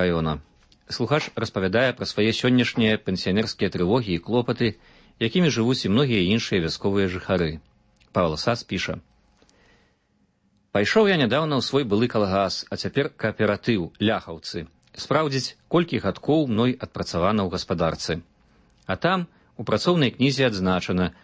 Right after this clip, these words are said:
што мяне выключылі з калгаса яшчэ першага студзеня дзве тысячы пятага году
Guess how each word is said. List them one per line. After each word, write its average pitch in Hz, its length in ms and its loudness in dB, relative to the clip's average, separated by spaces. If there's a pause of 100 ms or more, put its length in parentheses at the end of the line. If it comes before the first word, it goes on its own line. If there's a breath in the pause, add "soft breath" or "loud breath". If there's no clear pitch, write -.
(140 soft breath)
што - 200 -2
мяне 151 200 4
выключылі 123 640 0
з - 80 -8
калгаса 104 480 0
яшчэ 113 240 -6
першага 127 400 -2
студзеня 135 360 2
дзве 85 120 -4
тысячы - 360 -6
пятага 101 360 -2
году 92 400 2